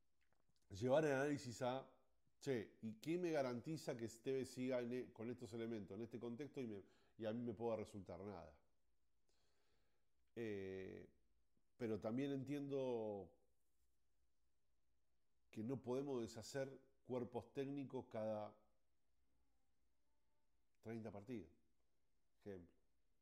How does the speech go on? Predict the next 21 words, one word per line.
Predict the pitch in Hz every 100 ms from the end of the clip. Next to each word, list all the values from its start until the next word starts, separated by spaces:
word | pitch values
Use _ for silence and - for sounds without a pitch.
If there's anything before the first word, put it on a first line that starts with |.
| _ _ _ _ _ _ _ _ _ _ _ _ _ _ _ _ _ _ _ _ _ _ _ _ _ - _ _ _ 110 107
No | 123 135
lo | 151
tengo | 143 117 95
claro. | 95 80 - - -
Eh, | 104
seguramente | 98 117 131 127 143 127 120 110 104
lo | 101
voy | 107
a | 120
pensar | 113 104 117
más. | 92
No | 101 104
tengo, | 131 127
tengo, | 113 151 147
tengo | 127 156
esta | 156 143
contradicción. | 120 113 113 101 90 - 110 82 - - - _ - - _ _ _ - - _ _ _ _ _ _ -
No | 110
lo | 113 113
tengo | 120 113
claro. | 90 80